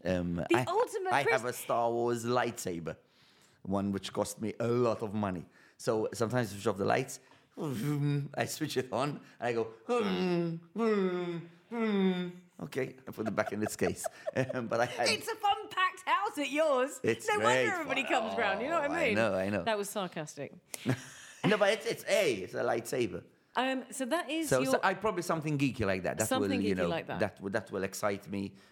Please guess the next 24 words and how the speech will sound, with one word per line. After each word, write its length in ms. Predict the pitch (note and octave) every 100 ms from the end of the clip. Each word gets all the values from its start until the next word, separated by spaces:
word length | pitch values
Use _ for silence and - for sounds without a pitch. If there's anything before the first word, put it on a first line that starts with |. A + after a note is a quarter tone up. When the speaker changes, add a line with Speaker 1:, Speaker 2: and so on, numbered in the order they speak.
| _
Speaker 1:
for, 300 | - G#2 G2+ -
again, 360 | C3+ D3 G2 G2 - _
fifteen, 320 | A2+ - A#2
twenty 260 | G#2 D3+ A#2
minutes, 300 | B2+ A2 F#2
but 160 | A2+
Speaker 2:
You, 100 | A2
Speaker 1:
it's, 100 | G#3
that's 200 | - D3 C3
what 120 | -
you 100 | A2+
want, 220 | G2 D#2
no, 80 | A2
at 60 | G#2+
Speaker 2:
in, 60 |
Speaker 1:
Christmas. 200 | F#2+ E2+
Speaker 2:
but 100 | G#3
in 100 | F3+
fairness, 400 | E3+ D#3+ C#3 D3
you're 100 | -
quite 220 | - A#2
easy 240 | - C3 C#2+
to 120 | -
please. 520 | - - - - -